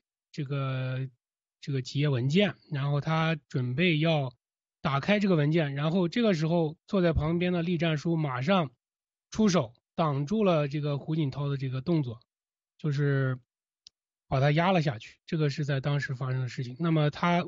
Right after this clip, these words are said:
胡锦涛面前放的这几页文件里面到底是什么东西，这个不知道，待会儿听，听郭先生给大家解读。我们到下面一页。那么这个时候，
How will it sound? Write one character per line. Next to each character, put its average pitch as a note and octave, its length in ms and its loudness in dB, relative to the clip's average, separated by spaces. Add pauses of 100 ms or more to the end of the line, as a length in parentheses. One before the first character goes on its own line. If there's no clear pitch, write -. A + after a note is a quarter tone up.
胡 - 180 2
锦 F3+ 120 6
涛 E3+ 220 4
面 F#3+ 180 4
前 D3+ 180 0
放 F3+ 220 0
的 D#3+ 80 0
这 D#3+ 220 -2
几 B2+ 200 -8
页 D3+ 120 0
文 C#3+ 180 0
件 E3+ 180 0
里 C3+ 60 0
面 C3 140 -2
到 D#3+ 160 0
底 C3 100 -2
是 C#3 80 0
什 C3 160 -4
么 C3 60 -4
东 D#3+ 180 2
西， D3+ 100 0
这 C3+ 120 -2
个 B2+ 80 -2
不 A#2+ 100 -2
知 A#2+ 100 -6
道， A2 240 -4 (120)
待 C#3 140 0
会 D3 80 2
儿 C#3+ 40 0
听， - 180 -10 (520)
听 D3 260 2
郭 D3 140 4
先 D3 180 6
生 C#3 240 2
给 A#2 200 -2
大 B2+ 120 -2
家 B2+ 120 0
解 A#2+ 160 -4
读。 B2 220 -8
我 C3+ 80 0
们 C3 80 2
到 C#3+ 140 4
下 D3+ 180 2
面 A#2+ 200 0
一 - 20 -4
页。 A2 100 -6 (3000)
那 G#3 100 4
么 G#3 120 6
这 C#4 160 4
个 B3 120 6
时 G3 160 2
候， F#3 340 4